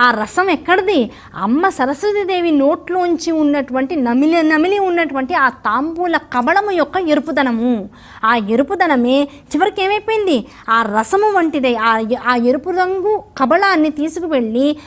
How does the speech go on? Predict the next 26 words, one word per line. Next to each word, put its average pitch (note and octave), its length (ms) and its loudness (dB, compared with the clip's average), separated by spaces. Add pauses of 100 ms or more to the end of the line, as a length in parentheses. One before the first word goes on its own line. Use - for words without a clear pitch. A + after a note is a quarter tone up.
(120)
మూగవాడి F4 560 2
నోట్లో E4 400 0
పెడితే, C#4+ 300 -2
ఆ E4 100 2
రసాన్ని E4 500 0
పీల్చినటువంటి F#4+ 920 -2
వాడు C#4+ 220 0
ఎంత B3 260 -2
శక్తినైతే D4+ 500 -4
పొందాడో, A3+ 680 -2 (280)
ఆ A3+ 140 6
రసాన్ని C#4 540 0
పోలి D#4 460 0
ఉన్నటువంటి F#4 580 -2
ఈ F4 220 0 (120)
పాదతీర్థం D#4 720 0
ఏదైతే A#3+ 340 -2
ఉందో, A#3 340 -2 (260)
దీన్ని F#4+ 340 2
శరీరంలోకి, D#4+ 680 0
నాలోకి F4 580 2
తీసుకున్నటువంటి E4 680 -4
నాకు A3+ 420 0
కూడా A#3+ 520 0 (280)
నిన్ను D#4 480 2
స్తుతించేటువంటి, D4 1200 -2